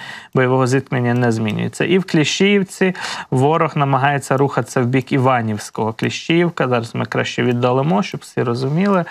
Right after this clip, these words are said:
Кліщіївка, м, це село важливе було стратегічно, з якого, е, коли воно було окуповане, з якого вагнерівці рвуться вже до траси Константинівка-Бахмут, яка є головною тут транспортною артерією.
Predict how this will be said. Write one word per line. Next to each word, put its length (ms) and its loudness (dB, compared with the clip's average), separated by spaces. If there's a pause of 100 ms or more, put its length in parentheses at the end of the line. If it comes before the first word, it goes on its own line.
(320)
Кліщіївка, 1200 2
м, 580 -2
це 220 0
село 480 2
важливе 460 2
було 240 0
стратегічно, 920 0
з 80 0
якого, 420 0 (360)
е, 240 2
коли 400 2
воно 220 2
було 180 2
окуповане, 600 0
з 80 -2
якого 340 0
вагнерівці 640 0
рвуться 480 0
вже 280 0
до 180 0
траси 460 -2
Константинівка-Бахмут, 1900 -2
яка 200 -2
є 140 2
головною 640 0
тут 200 -6
транспортною 680 -4
артерією. 800 2